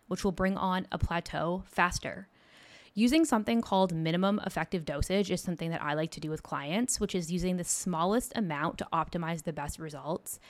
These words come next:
in the fat loss phase. This is gonna be more beneficial because it allows you to still have levers to pull on later on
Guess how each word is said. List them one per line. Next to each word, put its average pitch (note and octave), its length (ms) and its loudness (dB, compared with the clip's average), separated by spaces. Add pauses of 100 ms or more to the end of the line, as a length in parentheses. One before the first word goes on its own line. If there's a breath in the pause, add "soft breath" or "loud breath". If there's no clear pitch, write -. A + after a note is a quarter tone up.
(200 loud breath)
in G3 160 4
the F#3+ 80 2
fat E3+ 220 6
loss - 200 -6
phase. - 380 -12 (320 loud breath)
This G3 160 -2
is A#3 80 2
gonna C#4+ 140 8
be D4+ 100 6
more C4+ 140 6
beneficial F#3+ 640 0
because G3 220 2
it E3+ 40 2
allows E3 380 0
you F3+ 120 -2
to E3 100 -4
still G3 400 -2
have A#3+ 280 2
levers E3+ 580 0
to - 100 -6
pull D#3+ 400 2
on G#3+ 340 2 (320 loud breath)
later E3+ 480 0
on A#3+ 460 2